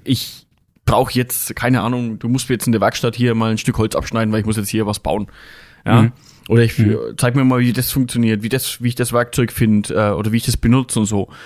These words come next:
Speaker 1: Das sind Dinge, die, die, die hat, haben halt Leute, die vielleicht jetzt nicht so, äh, in, in, auf der, in, ja, auf dem Fo-, Hof eigentlich aufwachsen, die haben das gar nicht, die lernen das gar nicht. Also, so sehe ich das halt so früh.
Speaker 2: Mhm.
Speaker 1: Ähm,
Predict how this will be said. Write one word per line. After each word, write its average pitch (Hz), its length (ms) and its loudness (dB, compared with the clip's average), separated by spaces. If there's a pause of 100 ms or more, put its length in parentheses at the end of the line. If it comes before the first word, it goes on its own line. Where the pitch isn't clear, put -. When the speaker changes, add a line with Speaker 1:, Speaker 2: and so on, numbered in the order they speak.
(400)
Speaker 1:
Das 104 140 4
sind 123 180 6
Dinge, 139 240 2
die, 123 300 2 (280)
die, 107 160 2
die 113 160 0
hat, - 420 -4
haben 135 360 4
halt 120 240 0
Leute, 117 240 0
die 113 100 -2
vielleicht 113 300 -2
jetzt 120 160 -2
nicht 143 160 2
so, 123 400 0
äh, 110 340 -4
in, 110 220 -4
in, 107 340 -6 (460)
auf - 140 -4
der, 113 140 2
in, 101 140 2
ja, 107 220 0
auf 127 140 -2
dem 110 100 2
Fo-, 110 260 -2
Hof 139 180 0
eigentlich 107 240 -2
aufwachsen, 113 840 -4
die 113 80 2
haben 127 140 0
das 156 160 -2
gar 104 120 -2
nicht, 104 140 -2
die 117 80 2
lernen 131 280 2
das 110 180 -2
gar 104 160 -4
nicht. 107 320 -6
Also, 107 240 0 (240)
so - 160 2
sehe 135 140 4
ich 147 100 -2
das 123 160 -2
halt 101 320 -2
so - 160 -2
früh. 104 380 2 (560)
Speaker 2:
Mhm. 117 100 4
Speaker 1:
Ähm, 98 340 2